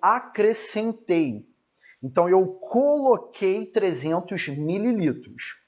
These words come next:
O volume final, o que que ele é? Como que ele é definido, o volume final? Então, o volume final é igual ao volume inicial mais o volume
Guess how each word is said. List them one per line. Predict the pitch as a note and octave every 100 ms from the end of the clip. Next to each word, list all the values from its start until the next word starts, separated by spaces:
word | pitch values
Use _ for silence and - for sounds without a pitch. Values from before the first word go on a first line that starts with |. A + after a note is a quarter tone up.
| _ _ _ _ _ _
O | - D4+ E4
volume | B3+ C#4 F#3 D#3+ C#3+ D3+
final, | - A3+ G3+ E3+ G#3+ G3 C3 -
o | E3
que | D#4+
que | D#4 C#4+
ele | B3 B3+ G#3 F#3+
é? | D#3 D3+
Como | D3+ A#3 D4
que | -
ele | B3 A3
é | G3+
definido, | F#3+ A3 A3+ F#3+ E3+ F#3
o | G3+
volume | F3+ F3 F#3+
final? | A#3 E3+ A2 - _ _ _ -
Então, | C#3+ A3 A3+
o | A#3 D4+
volume | D4 C#4 E3 D3
final | D3+ A3 F#3+ G#3+ G3+ B2+ - _ _ -
é | F#3+
igual | G#3+ D#3+ D#3 C3 A2+ - _ -
ao | D3+ D3 D3
volume | A2+ E3 D#3+ D#3+ A#3+ D4+ D4+ C#4
inicial | G#3+ A3 E3 D#3+ - A#3 F#3+ G#3+ B3 - _ _
mais | F3 F#3 F#3 G3+ G#3 - _ -
o | F3+
volume | D#3+ A3 A3 F3 F3+ F#3+ G#3 G#3